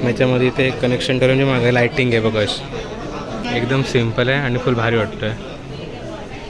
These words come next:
फक्त साडेतीन हजारला आहे ते, तीन हजार दोनशे पन्नास, बत्तीसशे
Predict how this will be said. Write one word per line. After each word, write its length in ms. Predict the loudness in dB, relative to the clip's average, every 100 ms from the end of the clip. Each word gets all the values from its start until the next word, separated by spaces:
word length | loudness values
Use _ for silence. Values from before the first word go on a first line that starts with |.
| -12 -12 -12 -12 -12 -12 -10 -8
फक्त 240 | -6 -4
साडेतीन 420 | -4 -4 -2 -2
हजारला 360 | -2 -2 -2 -4
आहे 280 | -6 -10 -16 -14 -12 -12 -12 -12 -12 -12 -12 -12 -10 -10 -10 -10 -10 -10 -10 -4
ते, 160 | -4 -4 -6 -12 -14 -12 -12 -10 -10 -10 -8 -8 -6 -2
तीन 140 | -2
हजार 340 | 2 2 2 -2 -2
दोनशे 420 | 0 0 0 0
पन्नास, 460 | 2 2 4 2 0 -2
बत्तीसशे 480 | -4 -6 -6 -4